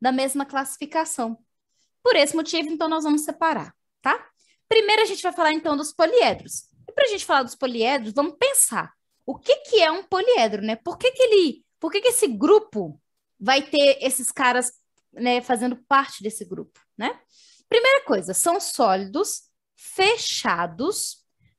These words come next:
que possuem faces poligonais. Informações importantes. Sólidos fechados. O que significa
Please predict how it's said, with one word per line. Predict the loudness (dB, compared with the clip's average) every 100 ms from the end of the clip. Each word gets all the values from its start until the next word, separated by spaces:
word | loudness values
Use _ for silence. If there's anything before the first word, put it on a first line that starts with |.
| _
que | -2
possuem | 2 0 0 -2 -2 0
faces | -2 -6 0 2 2 0 0 0 0 -2 0
poligonais. | 4 4 2 0 2 0 -2 -4 -6 -6 -8 _ _ _ _ _ _
Informações | -8 -4 -2 -2 -4 -6
importantes. | -4 -4 -4 -6 -8 -8 -12 _ _ _
Sólidos | -8 0 2 2 2 -2 -2
fechados. | -4 -4 -4 -4 -4 -4 -12 -16 -16
O |
que | -16 -8
significa | -2 -2 -2 -4 -6 -8 -6 -6